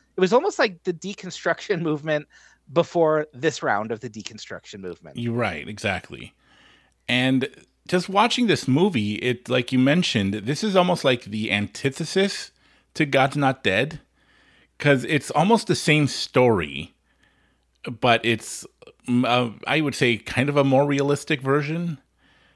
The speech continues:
Speaker 2: even though this is a little nutty still, it's a little exaggerated, but, uh, just the notion that, uh, a Christian goes to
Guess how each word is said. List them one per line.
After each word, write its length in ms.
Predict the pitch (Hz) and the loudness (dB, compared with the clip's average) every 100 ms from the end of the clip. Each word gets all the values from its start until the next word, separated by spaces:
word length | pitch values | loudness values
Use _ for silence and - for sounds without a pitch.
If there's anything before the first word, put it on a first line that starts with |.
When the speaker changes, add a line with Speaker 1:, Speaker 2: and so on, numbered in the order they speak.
| _ - - | _ -18 -6
Speaker 2:
even 240 | 123 131 | 0 2
though 100 | 127 127 | 4 2
this 160 | 117 | 0
is 120 | 127 | -2
a 40 | 113 | -2
little 320 | 98 113 123 | 0 0 2
nutty 440 | 107 92 110 123 | 2 2 -2 -4
still, 500 | 113 - 95 110 123 | -6 -4 -2 0 0
it's 160 | - - | -2 -2
a 60 | 98 | -6
little 180 | 104 | -6
exaggerated, 760 | 98 92 95 95 110 110 127 107 | -6 -2 -2 -2 -2 0 -2 -2
but, 300 | 92 87 - | -2 -2 -2
uh, 320 | 92 87 90 _ _ _ _ _ - | 0 0 -4 _ _ _ _ _ -4
just 180 | 135 - | -2 2
the 80 | 139 | 4
notion 400 | 143 139 127 98 | 4 4 2 2
that, 280 | 92 - | 0 0
uh, 280 | 95 92 95 | 2 2 2
a 40 | - | 0
Christian 400 | - 127 - 107 | -2 -4 -2 -2
goes 360 | 101 110 107 - | 0 0 -2 -6
to 520 | - 113 104 98 | -4 -2 0 -2